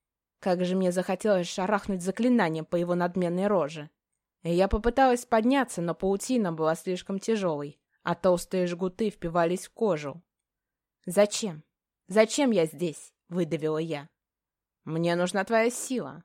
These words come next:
ответил Золотомир и сделал шаг ко мне. Я дёрнулась, но лишь ещё плотнее запуталась в сети.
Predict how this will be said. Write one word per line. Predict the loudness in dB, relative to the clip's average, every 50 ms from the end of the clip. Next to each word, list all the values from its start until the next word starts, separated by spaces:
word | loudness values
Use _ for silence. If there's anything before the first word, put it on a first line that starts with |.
| _ _
ответил | -4 -4 -4 -2 -2 -2 -2 -2 -2 -2 -2
Золотомир | 0 0 0 0 0 -2 0 0 0 0 0
и | -2
сделал | -2 -2 0 0 0 2 0
шаг | -2 -2 -2 -4 -4 -4 -4
ко | -8 -10 -8
мне. | -8 -8 -10 -10 -12 -14 -16 _ _ _ _ _ _ _ _ _ _ _ _ _ _
Я | -4 0 2 2 2
дёрнулась, | 4 4 4 4 4 2 0 -2 -2 -4 -4 -4
но | -2 -2 0
лишь | 0 0 -2 -2 -4
ещё | -6 -4 -4 -4 -6
плотнее | -2 0 0 0 2 0 0 2 2 0 0
запуталась | -2 -4 -4 -4 -8 -4 -2 -2 -2 -2 -2
в | -6
сети. | -10 -10 -10 -10 -10 -10 -10 -10 -14